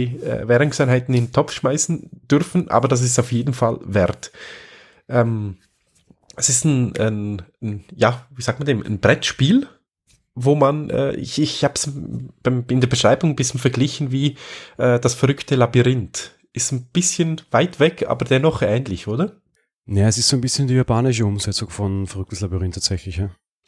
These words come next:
Speaker 1: Genau, es geht darum, dass man auf dem, ja, eben auf dem Brett, auf dem Quadrat, ähm, sich d-, äh, einen Stein hinlegt, wo man starten möchte,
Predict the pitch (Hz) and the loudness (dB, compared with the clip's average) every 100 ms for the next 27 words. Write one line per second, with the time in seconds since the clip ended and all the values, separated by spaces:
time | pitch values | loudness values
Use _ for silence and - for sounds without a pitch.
0 | _ _ _ 156 127 98 98 - 151 156 | _ _ _ 2 4 2 0 0 -2 2
1 | 143 156 175 - 151 135 131 - - 117 | 2 2 0 -2 0 0 -4 -6 -8 -4
2 | 123 117 113 - _ _ - - 120 123 | -4 -4 -6 -10 _ _ -12 -4 -4 -2
3 | 131 110 101 107 139 180 127 120 - 113 | -4 0 0 2 2 2 -2 0 2 4
4 | 113 180 - - - - - - 127 123 | 4 2 -4 -18 -18 -18 -18 -2 0 0
5 | 127 120 - 92 - 131 - 95 120 135 | -2 -6 -6 -4 -2 -2 -4 -8 -2 0
6 | 113 107 - 113 - - 131 160 185 165 | 0 -2 -4 -6 -2 2 2 4 2 2
7 | 180 - 139 123 123 - 117 - 185 180 | -2 0 2 2 2 2 0 0 -2 -2
8 | 180 - 220 | -2 0 0